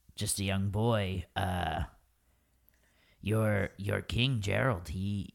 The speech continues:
he came and visited once. He, he did a similar mission and saved Elaine, and a lot of, a lot of people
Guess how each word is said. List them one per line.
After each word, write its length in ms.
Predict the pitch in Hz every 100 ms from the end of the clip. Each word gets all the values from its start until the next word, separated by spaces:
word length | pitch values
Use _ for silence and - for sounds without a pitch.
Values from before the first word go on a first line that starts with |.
| -
he 180 | - 104
came 280 | 107 101
and 140 | 98 90
visited 460 | 98 110 95 87
once. 640 | 85 82 82 - - - -
He, 680 | - 101 95 95 95 95 90 - _ _ _ _ _ _ _ -
he 180 | - 117
did 180 | 110 101
a 80 |
similar 420 | 92 - 110 107 98
mission 560 | 101 - 98 87 - - - -
and 300 | 95 92 85 -
saved 760 | - - 101 107 98 87 - - _ -
Elaine, 640 | 95 90 90 85 78 92 -
and 380 | 90 85 80 85 _ _ _ - _ _ _ _ _ _ -
a 60 | 104
lot 260 | 110 107
of, 300 | 113 98 - -
a 60 |
lot 260 | 101 107 104
of 180 | 110 -
people 540 | 104 104 92 87 85